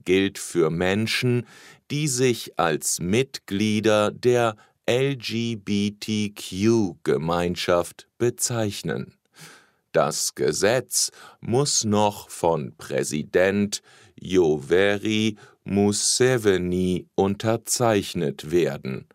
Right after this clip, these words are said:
was als Formsache gilt.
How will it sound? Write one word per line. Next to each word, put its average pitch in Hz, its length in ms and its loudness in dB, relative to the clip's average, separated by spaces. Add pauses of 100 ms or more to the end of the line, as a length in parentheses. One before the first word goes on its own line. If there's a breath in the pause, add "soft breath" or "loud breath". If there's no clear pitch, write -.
(160)
was - 520 -2
als 104 360 -2
Formsache 82 840 -2
gilt. - 580 -6